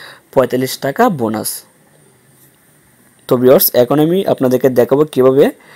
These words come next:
সেলফিন থেকে বিকাশে অ্যাড মানি করবেন। আর বিকাশের এই অফ-, অফারটি থাকবে তিরিশে জুন পর্যন্ত। তো ভিউয়ার্স, সেলফিন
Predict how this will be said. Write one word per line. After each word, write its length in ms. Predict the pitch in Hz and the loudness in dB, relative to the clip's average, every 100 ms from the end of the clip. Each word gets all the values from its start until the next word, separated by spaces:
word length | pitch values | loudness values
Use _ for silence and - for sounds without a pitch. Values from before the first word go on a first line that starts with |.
| - - _ - | -20 -20 _ -4
সেলফিন 320 | 135 131 156 156 | -2 0 -2 0
থেকে 200 | 165 220 240 - _ 127 123 | -2 0 -2 -4 _ -8 -4
বিকাশে 320 | 120 147 - - | -2 -2 -2 0
অ্যাড 180 | 120 117 123 | 0 2 -2
মানি 160 | 151 175 | -2 -2
করবেন। 260 | 117 110 104 - 113 | -2 -2 -6 -4 0
আর 100 | 113 117 - - - - _ 135 131 | 0 -2 -10 -20 -20 -20 _ -6 -2
বিকাশের 380 | 135 165 185 - | 0 0 0 2
এই 60 | 147 139 | 2 2
অফ-, 160 | 143 - 135 | 0 -2 0
অফারটি 300 | 156 160 175 175 | 0 -2 0 0
থাকবে 200 | 170 190 190 | 0 0 -2
তিরিশে 320 | 143 156 202 185 | -2 0 0 0
জুন 120 | 135 117 110 | 0 -2 -2
পর্যন্ত। 360 | 110 92 - - - _ _ _ _ _ _ _ - - - - _ _ | -4 -6 -10 -16 -18 _ _ _ _ _ _ _ -20 -20 -20 -20 _ _
তো 60 | 143 123 | 0 4
ভিউয়ার্স, 260 | 123 180 - | 4 4 2
সেলফিন 300 | 147 143 175 | 0 2 0